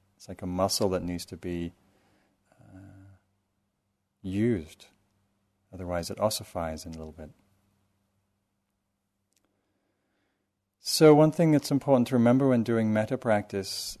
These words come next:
as you know, it's a concentration practice, and as you've seen, it takes a lot of effort to maintain that, that level of concentration. And with concentration practices, uh, there's a certain level of purification that happens.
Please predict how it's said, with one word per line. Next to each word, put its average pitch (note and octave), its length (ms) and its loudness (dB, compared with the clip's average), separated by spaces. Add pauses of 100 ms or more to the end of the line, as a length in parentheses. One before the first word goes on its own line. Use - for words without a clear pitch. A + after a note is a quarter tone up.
as G2+ 120 -10
you G2 80 -6
know, G2 140 0
it's - 140 -8
a - 40 -16
concentration G2+ 720 -4
practice, G2 640 -6
and F2+ 160 -10
as F2 140 -8
you've F2 160 -14
seen, G2+ 340 -2
it F2 80 -6
takes - 260 -10
a F#2+ 60 -10
lot F2 240 -2
of E2+ 160 -8
effort F#2+ 380 -6
to F2 320 -10 (360)
maintain G2+ 500 -4
that, - 320 -6
that F#2+ 180 -8
level F2+ 280 -6
of F2 100 -12
concentration. F#2 840 -2 (1120)
And A2 180 2
with G#2+ 380 0
concentration A2+ 640 -2
practices, G#2 840 -2 (340)
uh, G2 220 -6
there's G2 200 -6
a G#2 60 -4
certain A#2 500 2
level G2 300 2
of F#2+ 160 -4
purification F#2+ 760 -6
that F2 120 -10
happens. D#2+ 600 -16